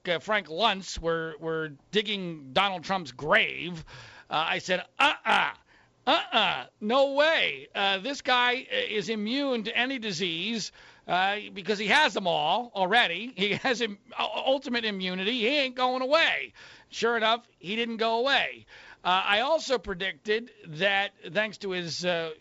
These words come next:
and you're gonna be offended by this phrase, his Brian Williams problem,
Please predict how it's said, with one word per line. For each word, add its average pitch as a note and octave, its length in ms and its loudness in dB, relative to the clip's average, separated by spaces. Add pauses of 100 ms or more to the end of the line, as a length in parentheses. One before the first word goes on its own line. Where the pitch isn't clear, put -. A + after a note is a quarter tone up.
and D3 80 -6
you're D#3 120 -4
gonna D#3 100 -2
be C#3 120 -4
offended F3 380 -2
by D3 200 0
this E3+ 420 -4 (100)
phrase, D#3+ 540 -2
his D3+ 200 -2
Brian F3 380 0
Williams G#3 400 -4
problem, E3 520 0